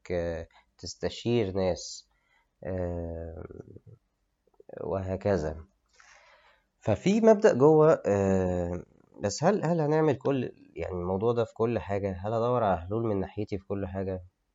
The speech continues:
برضو ده مش، مش، مش هو الصح في المطلق يعني. آه، في مبدأ كده اتكلم عليه ستيفن كوفي، بيتكلم عن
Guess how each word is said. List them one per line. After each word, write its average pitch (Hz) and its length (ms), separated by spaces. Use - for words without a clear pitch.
برضو 135 320
ده 123 120
مش، 117 440
مش، 92 460
مش 98 260
هو 117 120
الصح - 520
في - 140
المطلق 90 560
يعني. - 260
آه، 101 800
في 202 220
مبدأ 185 380
كده 127 260
اتكلم 113 440
عليه 95 520
ستيفن 104 500
كوفي، 104 360
بيتكلم 127 640
عن 143 400